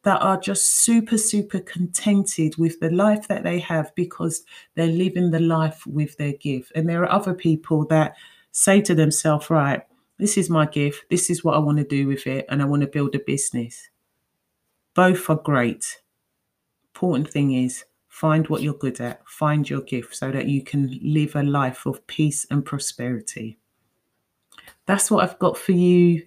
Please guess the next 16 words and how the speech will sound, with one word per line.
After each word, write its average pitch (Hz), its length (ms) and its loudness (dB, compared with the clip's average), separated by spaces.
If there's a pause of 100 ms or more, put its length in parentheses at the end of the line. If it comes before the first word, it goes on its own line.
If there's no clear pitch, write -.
(140)
this - 320 -2
week. 175 340 0
Thank - 280 -4
you 185 80 0
so 214 520 0
much 220 760 4 (360)
for - 200 -4
listening. 180 720 -2 (320)
I 175 60 0
hope 202 260 2
you 202 80 2
found 180 340 2
this 175 300 -2
episode 175 640 -2
encouraging. 185 880 -2
Please 208 680 2